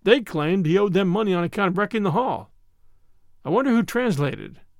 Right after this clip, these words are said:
Was it me?" "Probably wasn't you."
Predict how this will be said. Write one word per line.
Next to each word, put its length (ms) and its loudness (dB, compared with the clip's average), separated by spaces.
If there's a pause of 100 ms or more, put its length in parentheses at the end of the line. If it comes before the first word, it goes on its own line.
(440)
Was 180 0
it 120 -6
me?" 320 -4 (1800)
"Probably 420 0
wasn't 360 0
you." 280 -8